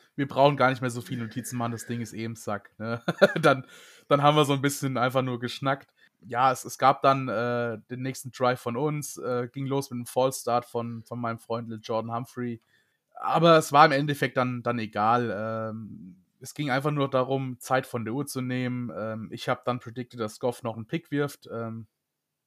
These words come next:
es ist nicht passiert. Und, ähm, da f-, haben wir eigentlich schon angefangen, unsere drei Spieler des Spiels auszusuchen, ne? Also das Spiel war noch nicht vorbei. Und, äh, trotzdem war das schon, ja, äh,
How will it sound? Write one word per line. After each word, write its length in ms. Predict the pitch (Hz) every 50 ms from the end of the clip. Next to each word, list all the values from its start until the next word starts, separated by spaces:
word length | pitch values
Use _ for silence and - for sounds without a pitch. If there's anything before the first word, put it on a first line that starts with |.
| _ _ _
es 160 | 123 120 110
ist 120 | 107 -
nicht 180 | 160 156 - -
passiert. 440 | - 147 139 - 151 147 147 143 - _ _ _ _ _ - - - - - - - - - _ _
Und, 300 | - 127 135 139 131 - 127
ähm, 340 | 131 127 127 127 123 117 -
da 220 | 135 135 151 170
f-, 120 | 165 - -
haben 200 | - 147 147 147
wir 120 | 160 139
eigentlich 220 | 120 135 139 123
schon 80 | 117 107
angefangen, 500 | 95 123 143 139 - - - 123 123 117
unsere 300 | 104 127 - - - -
drei 240 | - - 120 120 120
Spieler 400 | - - - 131 127 123 127 120
des 120 | 120 110
Spiels 300 | - - 123 127 123 -
auszusuchen, 560 | - 110 104 - - 107 101 107 104 101 101
ne? 100 | 107 113
Also 200 | 107 104 104 -
das 80 | 120 113
Spiel 160 | - - 135
war 100 | 127 127
noch 80 | 120 117
nicht 160 | 123 117 -
vorbei. 460 | - 107 - 107 110 117 120 117 - _ _ _ _ _ _ _ _ _ _ _ _ _ _ _
Und, 320 | - 110 117 117 113 107
äh, 280 | - - 104 107 101 95
trotzdem 460 | - 107 113 110 - - 110 107 104 101
war 180 | 101 101 101
das 180 | 101 101 - -
schon, 440 | - 104 101 98 101 98 98 98 - _ _ -
ja, 300 | 110 104 104 98 98 - _ _ _ _ _ _ _ _ _ _ -
äh, 340 | - 104 104 104 101 101